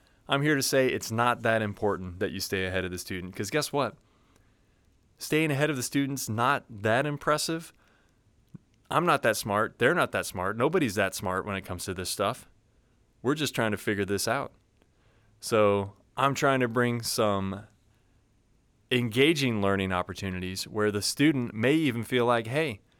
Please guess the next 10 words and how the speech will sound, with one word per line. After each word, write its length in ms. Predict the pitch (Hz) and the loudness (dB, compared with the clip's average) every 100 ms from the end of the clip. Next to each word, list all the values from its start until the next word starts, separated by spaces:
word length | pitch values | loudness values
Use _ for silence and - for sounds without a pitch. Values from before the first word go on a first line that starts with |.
| _ _ _ - | _ _ _ 0
I'm 220 | 147 139 | 2 4
learning 260 | 143 165 113 | 2 2 0
something 440 | 120 117 131 139 - _ _ _ | -2 -2 -6 -8 -14 _ _ _
and 140 | 117 | 0
I'm 100 | 127 | 2
not 180 | 135 123 | 2 0
being 260 | 120 131 123 | 0 -2 -2
spoon-fed 560 | - 139 139 - 147 131 | -2 -2 -2 2 0 2
that 140 | 98 | 0
information." 640 | 92 101 95 92 98 92 | -2 -6 -6 -6 -8 -10